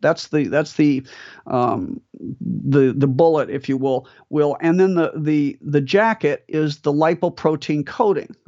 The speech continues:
okay? And there are things that we know in that lipoprotein coating that are, that are potentially very toxic. The cationic lipids we know are toxic. That's probably what's causing the blood clotting. You know, we don't know for sure, but that's, that's a good candidate.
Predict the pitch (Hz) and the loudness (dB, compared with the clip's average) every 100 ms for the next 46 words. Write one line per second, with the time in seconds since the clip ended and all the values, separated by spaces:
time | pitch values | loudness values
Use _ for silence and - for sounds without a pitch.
0 | - - 151 151 - - - - _ - | -8 -2 -2 -2 -10 -20 -20 -20 _ 0
1 | 180 170 170 - _ _ - 160 185 165 | 2 4 2 -4 _ _ -4 0 2 2
2 | - 294 311 285 202 190 185 175 151 143 | 0 0 0 0 0 2 2 2 0 -4
3 | - 151 147 139 151 147 143 135 143 135 | -2 -2 -4 -2 -2 0 -2 0 0 0
4 | 135 127 131 - 151 - _ _ _ - | 0 -2 -6 -6 -2 -2 _ _ _ -2
5 | 143 139 196 - 147 - 202 - 160 143 | 0 0 -2 -6 -4 0 0 0 -2 2
6 | 147 143 139 165 160 - - - - - | 0 0 0 2 2 -2 -10 -12 -20 -20
7 | - - 160 - 226 226 196 180 151 151 | -8 -6 -4 0 0 2 2 0 0 0
8 | 160 156 120 - 147 147 143 143 139 135 | -2 -2 -8 -2 0 0 0 -2 -2 -2
9 | 131 - - 147 - 196 180 175 143 131 | -2 -4 -4 -4 0 0 2 2 0 -4
10 | - 131 131 117 113 127 127 - - - | -4 -4 -2 -2 0 0 0 -6 -8 -8
11 | - - 160 147 151 165 165 151 143 135 | -10 -2 2 2 2 2 2 0 0 -2
12 | 131 143 95 147 151 156 - - 160 - | -4 -2 -2 0 0 0 -2 0 0 -2
13 | - 147 135 147 143 139 | -2 -2 0 0 0 -4